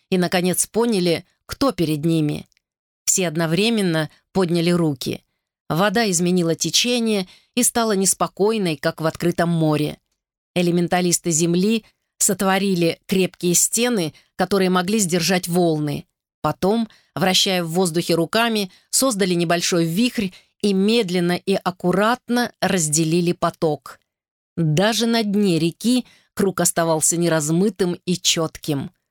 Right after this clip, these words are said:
"Как?" изумился Николас. "Как такое может сотворить заклинатель?" "Не знаю". Джем с покрасневшим от напряжения лицом покачал головой.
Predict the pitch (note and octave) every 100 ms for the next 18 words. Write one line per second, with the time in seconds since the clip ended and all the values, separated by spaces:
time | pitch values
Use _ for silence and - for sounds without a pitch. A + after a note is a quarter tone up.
0 | _ _ _ _ _ - A#3+ F3 - -
1 | - _ _ _ _ F#3+ F3+ F3+ F3+ -
2 | F3+ F#3 F#3 E3 D3+ - - _ _ _
3 | - B3+ B3+ G#3+ - G3+ - C4 C#4 B3
4 | G3 G#3+ G#3 F#3+ A3 G#3 G#3+ A#3 B3 F#3
5 | A#3+ B3+ C4 C4+ G3 E3+ C#3+ - _ _
6 | _ _ _ - F#3 F3 C#3+ E3 F3 F3
7 | E3+ D#3+ - _ _ _ _ _ _ D#3+
8 | C#3+ G3 E3+ - - F3 F3 F#3+ F#3+ -
9 | E3+ - F3+ E3 F3 F3 F3+ F3+ E3 D#3+
10 | - - G#3 A3+ - _ _ F#3+ F3+ D#3
11 | F3+ E3 D#3+ E3 D#3+ D3+ D#3 D3 D#3